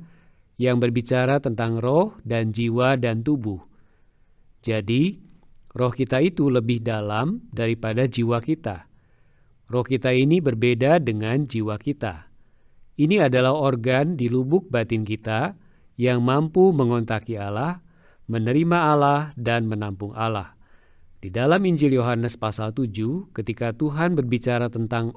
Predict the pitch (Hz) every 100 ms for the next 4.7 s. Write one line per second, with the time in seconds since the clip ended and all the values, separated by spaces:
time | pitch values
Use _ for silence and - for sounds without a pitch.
0 | - 120 117 113 107 120 135 180 - 127
1 | 113 110 110 110 110 110 - 113 107 110
2 | 113 120 131 143 - - - _ _ 117
3 | 117 113 113 120 123 120 117 - 175 165
4 | 120 113 107 107 107 156